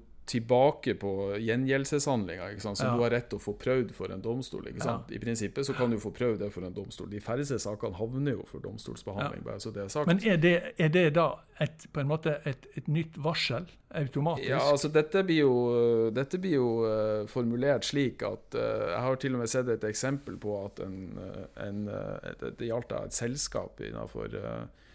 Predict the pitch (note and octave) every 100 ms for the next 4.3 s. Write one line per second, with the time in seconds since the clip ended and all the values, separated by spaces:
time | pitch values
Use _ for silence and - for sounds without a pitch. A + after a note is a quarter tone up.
0 | - - - A#2+ A#2 A#2 G#2+ - - A#2
1 | A#2+ C3 B2+ A#2 G#2 G2 - G2+ G2 G2
2 | G2 G2 G2+ - - D#2 G#1+ A1 - G#1+
3 | A#1+ - A#2+ A#2+ A2 G2 - D3 G3+ -
4 | E3+ A2